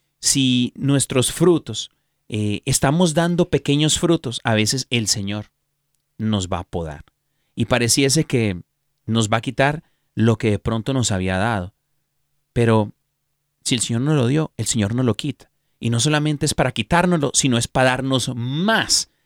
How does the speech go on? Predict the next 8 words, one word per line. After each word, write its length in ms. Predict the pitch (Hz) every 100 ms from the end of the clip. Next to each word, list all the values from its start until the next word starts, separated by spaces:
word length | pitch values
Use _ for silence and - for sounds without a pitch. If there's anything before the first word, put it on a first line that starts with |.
| _ -
en 160 | 123
abundancia. 920 | 113 110 104 95 117 139 127 - 87 - _ _ _
Dice, 440 | 104 101 123 120
eh, 440 | - 92 85 85 -
dice 240 | 95 92 131
la 120 | 110
palabra, 440 | 95 120 151 147 - _ _
dice, 300 | - 107 -